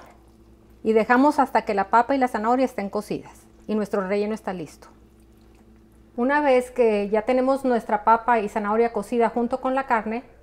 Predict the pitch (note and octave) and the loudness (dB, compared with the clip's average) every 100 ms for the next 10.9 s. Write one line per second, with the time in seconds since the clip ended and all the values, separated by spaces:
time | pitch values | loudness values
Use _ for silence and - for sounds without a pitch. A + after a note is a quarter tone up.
0 | - - - G3 G3 G3 A3+ A#3+ C4+ C4 | -20 -20 -12 -6 -2 0 0 0 0 0
1 | C4 C4 - - G3+ G3+ G3+ B3+ C4+ C#4 | 2 0 0 -2 0 0 -2 -2 -2 -2
2 | C#4 C#4 C4+ C#4 - A#3 A3+ G#3+ A3+ A#3+ | 0 4 4 2 -6 -6 -2 0 0 -2
3 | A#3+ A3 A#3 B3 A#3+ A3+ A3+ C4 D#4+ - | -2 -4 0 -2 0 0 2 0 -4 -10
4 | - - G#3+ G#3+ G#3 A3+ A#3 A3 A3 G3+ | -12 -4 -2 -2 -4 -2 -4 -4 -6 -6
5 | G3 G3 - F#3+ - - - - - - | -6 -8 -10 -10 -10 -14 -20 -20 -20 -20
6 | - - - - - - - - - - | -20 -20 -20 -20 -20 -20 -20 -20 -20 -14
7 | F#3 G3+ A3 B3 B3 B3 A#3+ A#3 B3 A3+ | -8 -2 -2 0 0 2 0 -2 -4 -4
8 | A3+ G#3+ A3 G#3+ G3+ F#3 B3+ C4 C#4+ C4 | -4 -4 -4 -4 -6 -8 -8 -6 -6 -4
9 | G3+ G3 G3 F#3+ F#3 A3+ G#3 G3 F#3+ F3+ | -2 -4 -6 -8 -6 -6 -6 -8 -10 -10
10 | G3+ G#3 G3 F3 - - G3 - | -10 -10 -12 -14 -16 -16 -14 -16